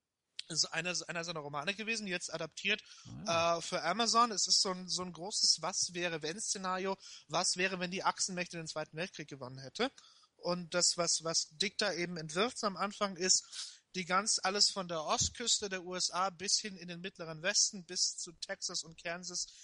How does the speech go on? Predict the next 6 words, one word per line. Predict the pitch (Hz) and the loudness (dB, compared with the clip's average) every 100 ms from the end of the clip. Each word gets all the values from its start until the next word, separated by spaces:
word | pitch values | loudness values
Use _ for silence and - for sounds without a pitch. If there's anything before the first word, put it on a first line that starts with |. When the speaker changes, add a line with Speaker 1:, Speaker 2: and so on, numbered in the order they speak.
| - - | -20 -10
Speaker 1:
wäre | 165 180 185 | -2 0 0
das | 170 - - | 2 2 0
Greater | 156 170 185 190 | -6 -4 -2 -2
Nazi | 170 156 175 - - 139 135 | -4 -2 -2 -2 -8 -8 -10
Reich. | 131 131 156 117 | -10 -6 -2 -2
Speaker 2:
<laughs> | 95 - - | -4 -10 -16